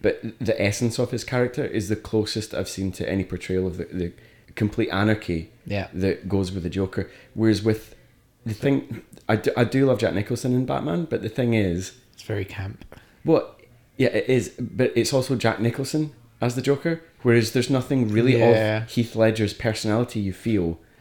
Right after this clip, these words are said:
Speaker 1: apart from his un-, unbelievable acting ability coming through as the Joker. Also, in, in that Batman film, the first one, he's got a backstory.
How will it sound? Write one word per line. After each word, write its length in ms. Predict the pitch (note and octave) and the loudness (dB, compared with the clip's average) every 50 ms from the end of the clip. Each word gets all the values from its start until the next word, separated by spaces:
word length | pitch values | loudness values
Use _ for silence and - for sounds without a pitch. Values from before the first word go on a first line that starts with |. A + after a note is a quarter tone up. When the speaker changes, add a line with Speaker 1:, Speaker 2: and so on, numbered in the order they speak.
| _ _ - | _ _ -10
Speaker 1:
apart 280 | - - - G#2+ - | -6 0 0 0 0
from 120 | - G#2 G2+ | 2 0 0
his 160 | G#2+ F#2+ G#2 | 0 2 2
un-, 120 | G2+ G2 - - - | 0 0 0 -2 0
unbelievable 520 | G2+ G2 F2 G2+ G2+ F#2 F#2 E2+ F2+ F2+ | 0 0 2 0 -2 -2 0 0 0 0
acting 240 | G2+ - - G#2+ G2+ | 0 -2 -2 -2 -2
ability 340 | F2+ - F2+ F2 - F#2 F2+ | 0 0 -2 -4 -4 -6 -4
coming 280 | - G#2 F#2+ F#2+ F#2 | -2 0 0 0 -2
through 200 | - - G2+ G#2 | -2 -2 0 0
as 120 | A2 A2 - | 0 0 -4
the 60 | - | -4
Joker. 420 | - B2+ C3 B2 - D3 C#3+ - - - - - - - _ - | -4 -4 -4 -4 -4 -6 -6 -6 -10 -20 -20 -20 -20 -20 _ -2
Also, 340 | - A2 A2+ A2 - A#2 A2 | 0 2 2 2 2 4 4
in, 220 | A2 G#2+ G#2 G2+ | 6 4 4 2
in 160 | - A#2+ A2 A2+ | 2 2 2 4
that 260 | A#2+ A#2+ A#2+ - - | 4 2 2 0 0
Batman 680 | - G#2 G#2+ A2+ - - G#2+ F#2+ F#2 F#2 F2+ F2 - - _ _ _ _ _ _ | 0 0 0 0 0 0 0 0 2 0 0 -2 -4 -10 _ _ _ _ _ _
film, 240 | - - G2 F#2 F2+ | -4 0 2 2 2
the 80 | F2 F2 | 0 0
first 240 | - G#2 G#2 - | -2 -4 -4 -4
one, 240 | - D#2+ D#2+ E2 E2+ - _ _ _ _ _ _ _ _ _ _ _ _ - | -4 -4 -4 -4 -4 -6 _ _ _ _ _ _ _ _ _ _ _ _ -16
he's 180 | - - A2 G2+ | -8 -6 -6 -4
got 160 | - - - | -4 -4 -2
a 20 | |
backstory. 720 | F#2 G#2+ G#2 F#2 - - - - F2+ F2+ F2 E2+ F2 F2+ | 0 0 0 0 -2 -6 -8 -6 -4 -4 -4 -4 -6 -8